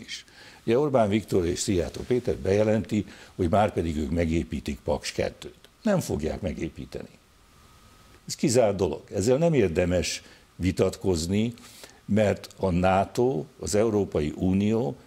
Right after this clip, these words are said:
nem fog elfogadni egy olyan tagországot, amelyik ilyen mértékben függ az oroszoktól azok után, ami történt.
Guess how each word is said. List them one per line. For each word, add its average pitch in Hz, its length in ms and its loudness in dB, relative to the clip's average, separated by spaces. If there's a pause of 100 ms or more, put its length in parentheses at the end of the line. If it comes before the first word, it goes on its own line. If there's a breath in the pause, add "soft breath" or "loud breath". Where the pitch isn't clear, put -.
(120)
nem 131 440 2
fog 85 320 -4
elfogadni 101 920 0
egy 71 260 -8
olyan 85 360 0
tagországot, 104 1040 0 (140)
amelyik 85 380 0
ilyen 117 280 2
mértékben 78 720 -2
függ 92 460 -2
az 110 140 -4
oroszoktól 104 680 -2
azok 92 360 0
után, 98 220 2
ami 107 160 0
történt. - 420 -2